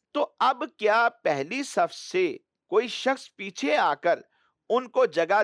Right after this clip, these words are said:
دے دے تو کوئی اس میں حرج تو نہیں؟ اس حوالے سے یہ بات ذہن میں رکھیں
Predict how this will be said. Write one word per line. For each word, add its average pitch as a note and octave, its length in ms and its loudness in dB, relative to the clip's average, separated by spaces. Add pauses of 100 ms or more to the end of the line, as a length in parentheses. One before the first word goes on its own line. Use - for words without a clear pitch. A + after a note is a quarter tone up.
(160)
دے G#3 180 6
دے D#3+ 160 -2 (480)
تو G3+ 60 -4
کوئی A#3 240 0
اس A#3+ 180 -6
میں B3+ 140 -4 (120)
حرج C#3 300 -4
تو A3 120 -2
نہیں؟ B3+ 180 -4 (1700)
اس D4 180 -4
حوالے A#3+ 380 2
سے G#3 220 2 (220)
یہ G#3+ 160 2
بات G3 260 2
ذہن C4+ 360 -4
میں C4 80 0
رکھیں E3 340 -2